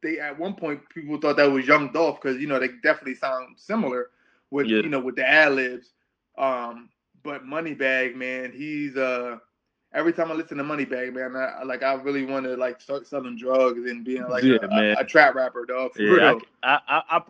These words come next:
Speaker 2: I hope, I hope D Js add that Dice Game record to their rotation. That's a
Speaker 1: Yeah.
Speaker 2: banger, like, for real.
Speaker 1: Yeah.
Speaker 2: That, that Dice Game track is a banger.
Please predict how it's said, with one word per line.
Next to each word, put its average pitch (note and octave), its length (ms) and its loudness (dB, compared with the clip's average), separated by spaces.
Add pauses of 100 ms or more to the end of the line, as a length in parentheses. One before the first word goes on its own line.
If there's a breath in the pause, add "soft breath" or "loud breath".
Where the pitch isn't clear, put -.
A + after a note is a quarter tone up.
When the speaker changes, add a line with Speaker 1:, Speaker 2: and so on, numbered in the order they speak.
Speaker 2:
I D#3 160 2
hope, F3+ 360 0
I C#3 80 4
hope D#3+ 240 0
D D#3 140 -6
Js C#3+ 360 -8
add C#3 240 0
that C3 200 -6
Dice C3+ 240 -2
Game B2+ 240 -10
record B2 240 -8
to B2+ 80 -20
their A#2+ 140 -14
rotation. A#2+ 520 -10
That's D#3+ 200 0
a D3 80 -6
Speaker 1:
Yeah. A#2+ 80 -4
Speaker 2:
banger, C3 400 -2
like, G#2 260 -8
for A2 100 -20
real. B2+ 300 -2
Speaker 1:
Yeah. A2+ 80 -8
Speaker 2:
That, C3+ 220 -4
that E3 160 4
Dice F3+ 240 2
Game C#3+ 180 -20
track C3+ 220 -10
is A2+ 100 -20
a A2 60 -20
banger. B2+ 380 -10